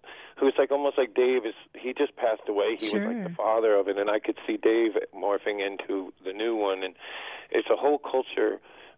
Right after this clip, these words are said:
Speaker 1: um, of hippies. And as a singer-songwriter, I fell into it like, almost like a muse. Like, I had been traveling with folk singers my whole life, and then I fell into this other world. And I think the songs, the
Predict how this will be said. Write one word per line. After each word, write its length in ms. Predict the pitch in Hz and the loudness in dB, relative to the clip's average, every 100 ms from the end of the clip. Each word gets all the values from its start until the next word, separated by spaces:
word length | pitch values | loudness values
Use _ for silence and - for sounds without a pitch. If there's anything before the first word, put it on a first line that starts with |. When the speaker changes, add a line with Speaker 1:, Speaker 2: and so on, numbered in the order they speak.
| - | -2
Speaker 1:
um, 360 | 104 98 98 - _ _ _ - | 0 0 -6 -18 _ _ _ -2
of 100 | 101 | 0
hippies. 460 | 139 156 110 101 - - - - - - | 0 0 0 0 -4 -14 -20 -20 -14 -2
And 340 | 101 101 - - _ _ - | 0 0 -4 -18 _ _ -8
as 180 | - - | -6 -2
a 80 | 104 - | -4 0
singer-songwriter, 920 | 123 120 113 - 160 156 123 117 117 | 0 2 2 2 2 2 2 4 4
I 120 | 113 110 _ | 2 0 _
fell 240 | 127 113 113 | 2 4 2
into 300 | 113 113 110 | 0 0 0
it 120 | - | 2
like, 200 | 107 - | 0 0
almost 260 | 113 110 - | -2 -4 -2
like 160 | 101 - | -2 -2
a 60 | 98 | -4
muse. 500 | 104 113 107 104 - - - - - - - | -2 -2 0 -2 -4 -10 -14 -18 -20 -20 -6
Like, 180 | 104 95 | -2 2
I 80 | 104 | 4
had 180 | 110 - | 4 2
been 140 | 101 | -2
traveling 420 | - 107 101 98 92 | 0 0 0 -4 -6
with 120 | 98 - | -4 0
folk 180 | 117 - | 0 -2
singers 220 | 110 101 95 | -8 -6 -6
my 140 | 98 | -2
whole 200 | 98 98 | 2 2
life, 160 | 92 101 | 2 -2
and 80 | - | -2
then 80 | 107 | 0
I 80 | 98 - | 0 2
fell 200 | 117 110 | 4 4
into 220 | 104 107 | 0 -2
this 160 | 104 101 - | 0 0 2
other 360 | 107 107 95 - - - - - | 4 2 -2 -10 -20 -20 -20 -8
world. 520 | - 107 104 101 98 101 | 2 4 6 6 4 2
And 100 | 104 | 0
I 80 | 110 | 0
think 240 | 123 120 _ - | -2 -4 _ -4
the 80 | - - | -2 0
songs, 400 | 127 127 123 113 - _ _ _ _ _ _ _ _ _ _ | 2 2 0 -4 -10 _ _ _ _ _ _ _ _ _ _
the 100 | 127 | -2